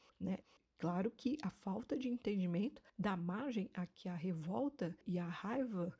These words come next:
com o tempo acumuladas, se tornem cada vez maiores. Bom, mas por enquanto eu vou só expor o meu ponto de vista sobre esse mal, a depressão, que acomete tanta gente no mundo, tá? Uma coisa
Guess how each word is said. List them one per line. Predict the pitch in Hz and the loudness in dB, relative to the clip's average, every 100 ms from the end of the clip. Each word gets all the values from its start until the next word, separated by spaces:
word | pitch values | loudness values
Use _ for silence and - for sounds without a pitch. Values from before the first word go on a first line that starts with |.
| - | 2
com | 254 269 | 4 4
o | |
tempo | - 208 185 180 | 0 -2 0 -2
acumuladas, | - 185 170 185 247 269 - - - | -4 -2 0 -2 -2 -2 -4 -16 -8
se | 208 | -6
tornem | - 185 190 | -2 -2 -2
cada | 175 175 | -2 -2
vez | 180 | -2
maiores. | 170 170 - - - - _ _ _ _ _ 214 | -2 -2 -2 -6 -12 -14 _ _ _ _ _ 4
Bom, | 175 | 4
mas | 180 180 - - - | 4 2 0 -8 -4
por | 262 | -2
enquanto | 226 214 226 | 0 0 2
eu | 214 | 0
vou | 196 208 | 0 -2
só | - - 208 233 - | -2 0 0 0 -2
expor | 208 - 202 | -4 0 2
o | 175 | 4
meu | 180 208 | 4 2
ponto | - 180 - | 0 -2 -2
de | 160 | -6
vista | 160 180 190 - 190 180 _ - | -2 2 2 2 -2 -2 _ -16
sobre | - 185 180 180 196 | -6 -4 -2 0 0
esse | 220 226 | 0 -2
mal, | 175 175 180 180 - | -2 -2 -2 -2 -4
a | 180 | -4
depressão, | 175 196 151 185 185 190 - | -4 -4 -6 0 0 0 -4
que | 185 | -8
acomete | - 180 185 - - | -4 0 0 -2 -2
tanta | 214 196 | 0 2
gente | 185 180 185 180 | 0 0 0 0
no | 170 | 0
mundo, | - - - _ | -2 -6 -12 _
tá? | 180 180 _ _ _ _ - | -2 -2 _ _ _ _ -2
Uma | 294 202 | 2 2
coisa | 196 208 180 165 180 | 2 2 2 0 -4